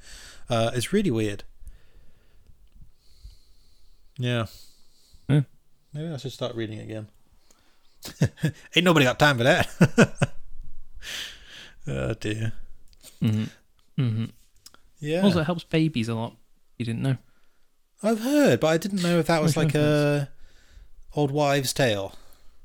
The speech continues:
Speaker 2: No, no, no. They use it for loads of things. Um, in the neonatal intensive care unit,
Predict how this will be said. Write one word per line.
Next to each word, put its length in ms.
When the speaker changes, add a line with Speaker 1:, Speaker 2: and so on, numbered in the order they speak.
Speaker 2:
No, 260
no, 140
no. 140
They 100
use 200
it 160
for 340
loads 540
of 100
things. 520
Um, 640
in 720
the 360
neonatal 800
intensive 540
care 240
unit, 400